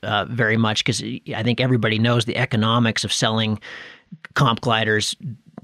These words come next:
It doesn't really, it, it, it doesn't make any sense for a manufacturer. It's more for the fame, and it's more for that.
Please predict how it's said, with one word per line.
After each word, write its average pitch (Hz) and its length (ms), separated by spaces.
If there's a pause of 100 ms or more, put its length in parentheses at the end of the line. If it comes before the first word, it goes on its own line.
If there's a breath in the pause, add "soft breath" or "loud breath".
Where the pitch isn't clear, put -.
(360)
It 147 160
doesn't 123 220
really, 107 320
it, 113 140
it, 117 240
it 117 80
doesn't 123 200
make 107 160
any 101 120
sense 104 500
for 110 320
a 101 60
manufacturer. 104 840
It's 95 160
more 120 520
for 113 280
the 101 360
fame, 147 580
and 113 160
it's - 180
more 117 280
for 113 320
that. 107 260